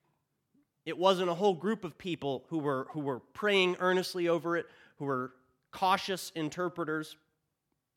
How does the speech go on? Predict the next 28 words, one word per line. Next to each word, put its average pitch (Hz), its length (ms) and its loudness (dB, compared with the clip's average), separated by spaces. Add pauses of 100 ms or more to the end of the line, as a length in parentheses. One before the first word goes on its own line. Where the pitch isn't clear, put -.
(840)
And 170 200 2
so 165 500 2 (1900)
I, 156 540 2 (260)
I 151 80 2
don't 196 260 6
want 190 140 4
to 151 60 6
bash 165 420 2
it. 156 160 -2
I 135 80 0
don't 156 160 0
want 156 120 -4
to - 60 -12
say 165 140 -2
it's 143 140 -2
a 127 60 -6
horrible, 160 360 2
bad 156 400 2
thing 151 220 2
and 143 80 0
that - 80 -6
you 135 80 -8
shouldn't 160 280 -2
ever 160 220 4
read 151 240 -2
the 139 60 -2
Message 139 400 -4
ever. 117 280 -2